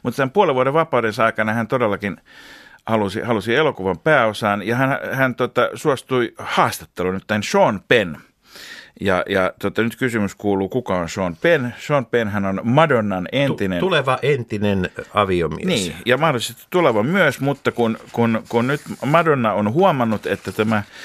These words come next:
Speaker 1: Sean Pennin ja hänen, niin kun, to-, lähentymisensä, menemme ehkä näihin sovittelumekanismeihin tässä hieman myöhemmin lähetyksessä, miten,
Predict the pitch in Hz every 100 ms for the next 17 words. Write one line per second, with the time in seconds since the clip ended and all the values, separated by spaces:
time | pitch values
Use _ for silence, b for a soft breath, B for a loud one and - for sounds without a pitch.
0 | B B B - 151 147 - 113 107 104
1 | 101 101 135 131 113 95 - 92 101 90
2 | 95 95 - - _ 55 95 95 - 135
3 | 139 113 - 98 95 110 104 92 98 -
4 | B B B B B B B B B 95
5 | 92 87 90 - 95 101 95 - 104 98
6 | - - 90 85 87 85 - 85 82 85
7 | 90 87 87 131 127 98 92 90 87 -
8 | - - 92 92 95 82